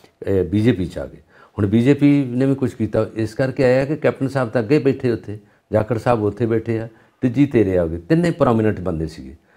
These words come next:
ਇਹਨਾਂ 'ਚੋਂ ਰਹਿ ਗਏ ਕੌਣ? ਚੰਨੀ ਜੀ ਰਹਿ ਗਏ ਤੇ ਇੱਕ ਦੋ ਹੋਰ ਖਾਸਮ ਖਾਸ, ਵੜਿੰਗ ਸਾਹਿਬ ਰਹਿ ਗਏ, ਨਵਜੋਤ ਸਿੱਧੂ ਜੀ ਰਹਿ ਗਏ, ਬਾਕੀ ਤਿੰਨ ਕੁ ਰਹਿ ਗਏ ਆ। ਤੇ ਬਾਕੀ ਮੇਨ ਜਿਹੜੇ ਉਹ ਛੜਾ-, ਛਾਲ ਮਾਰ ਕੇ ਪਾਸੇ ਆ ਗਏ। ਜਦੋਂ ਕਿ ਕਹਿੰਦੇ ਆ ਦਿੱਲੀ ਤੋਂ ਸਰਕਾਰ ਚੱਲਦੀ ਆ, ਇਹਨਾਂ ਦਾ ਇਹ ਮਿਹਣਾ ਹੁੰਦਾ ਸੀ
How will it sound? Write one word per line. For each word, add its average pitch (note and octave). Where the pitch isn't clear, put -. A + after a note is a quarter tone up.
ਇਹਨਾਂ C3+
'ਚੋਂ C3
ਰਹਿ C3
ਗਏ C#3+
ਕੌਣ? B2+
ਚੰਨੀ A#2
ਜੀ B2+
ਰਹਿ B2+
ਗਏ A2+
ਤੇ G#2
ਇੱਕ G2+
ਦੋ G2
ਹੋਰ G#2
ਖਾਸਮ F#2+
ਖਾਸ, F#2+
ਵੜਿੰਗ F2+
ਸਾਹਿਬ G2+
ਰਹਿ F#2
ਗਏ, G2
ਨਵਜੋਤ F#2
ਸਿੱਧੂ G#2+
ਜੀ G2
ਰਹਿ G2
ਗਏ, F2+
ਬਾਕੀ G#2+
ਤਿੰਨ B2
ਕੁ A#2+
ਰਹਿ A#2+
ਗਏ C3
ਆ। C#3
ਤੇ C3
ਬਾਕੀ A2+
ਮੇਨ A#2
ਜਿਹੜੇ A2+
ਉਹ B2
ਛੜਾ-, G2+
ਛਾਲ G#2
ਮਾਰ G#2
ਕੇ G#2
ਪਾਸੇ G2+
ਆ D#2+
ਗਏ। C#2
ਜਦੋਂ A#2+
ਕਿ C#3
ਕਹਿੰਦੇ C3
ਆ D3
ਦਿੱਲੀ A#2
ਤੋਂ A#2+
ਸਰਕਾਰ G#2+
ਚੱਲਦੀ G2+
ਆ, F#2+
ਇਹਨਾਂ G#2
ਦਾ A2
ਇਹ B2+
ਮਿਹਣਾ A#2
ਹੁੰਦਾ G2
ਸੀ G2